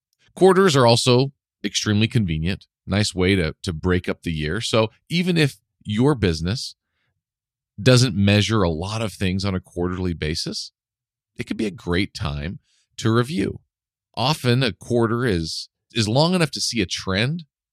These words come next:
during the year, but not so long that you don't have time to make some adjustments and change, right? Sometimes a month is too soon. And so the quarter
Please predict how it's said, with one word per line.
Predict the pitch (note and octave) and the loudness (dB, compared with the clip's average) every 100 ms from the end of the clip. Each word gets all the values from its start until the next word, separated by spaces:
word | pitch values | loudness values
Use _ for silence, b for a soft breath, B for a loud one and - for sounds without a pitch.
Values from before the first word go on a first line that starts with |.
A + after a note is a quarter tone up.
| _ _ _ _ _ _ - | _ _ _ _ _ _ -6
during | B2+ C#3+ | -2 0
the | C#3+ | 2
year, | C#3 C#3+ D3+ - _ - | 2 0 -2 -6 _ 2
but | C3+ | 4
not | C3+ - | 2 2
so | - - D#3+ | -2 4 6
long | E3+ B2 E2+ E2+ D3 - _ _ _ | 6 4 2 -2 -6 -12 _ _ _
that | G2+ A2+ - | 2 2 2
you | G#2 G#2+ A2 G#2+ - G2 | -2 2 4 4 0 -2
don't | A#2+ B2+ B2 | 2 2 2
have | B2 G#2+ | -2 -4
time | - G#2+ F#2 F2 F2+ - | -6 -2 0 0 -4 -2
to | F#2+ | -2
make | F#2+ - | 0 -2
some | F2+ | -4
adjustments | F2+ D#2+ E2+ - E2+ E2+ - | -4 -2 -6 -6 -12 -14 -14
and | E2 | -14
change, | D#2+ - E2 C#2 - - _ _ _ _ - | -12 -12 -14 -16 -18 -20 _ _ _ _ -8
right? | F2 G2+ A#2 - _ _ | -4 -4 -6 -14 _ _
Sometimes | - F#2+ B2 B2 | -10 -4 -2 0
a | |
month | C3 G#2+ A#2+ A#2+ | 2 2 2 -4
is | A2+ | -8
too | - G#2+ | -6 -4
soon. | - F2+ F2 G2+ C#3+ b b b - | -2 -2 -2 -2 -8 b b b -4
And | F#2+ | -2
so | F#2+ | 0
the | F#2+ | -2
quarter | - - A2+ F2+ F#2+ | -4 -4 -2 -2 -6